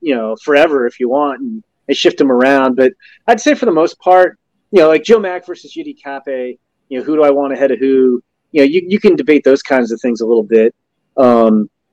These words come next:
but, but I wouldn't say, I wouldn't say there's anybody else where I was just like, "Oh my gosh, it's all over the place on this guy."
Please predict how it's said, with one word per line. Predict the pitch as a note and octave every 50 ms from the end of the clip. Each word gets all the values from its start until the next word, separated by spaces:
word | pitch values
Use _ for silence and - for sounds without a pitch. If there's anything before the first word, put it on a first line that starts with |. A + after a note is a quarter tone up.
| _
but, | D#3 D#3 D#3 D#3
but | F3 E3+ F3
I | F#3+ F#3 F#3+
wouldn't | G3+ G#3+ G3 -
say, | - F#3+ E3+ F3 F3
I | F#3
wouldn't | F#3+ G3+ F#3
say | - -
there's | E3+ D#3 C3+ D3
anybody | C#3+ C3+ C#3 C3
else | C3 C3+ C3 -
where | C3+ B2
I |
was | A2
just | - - -
like, | B2 A2+ A#2
"Oh | C3 C3
my | B2 A#2+
gosh, | A2 B2 B2 A#2 A2+ G#2+ - -
it's | B2 -
all | B2+ A#2+ A#2
over | A#2 A2+ A2
the | A2
place | - - - G#2 F#2+ - -
on | G#2 F#2+
this | F#2+ - -
guy." | - -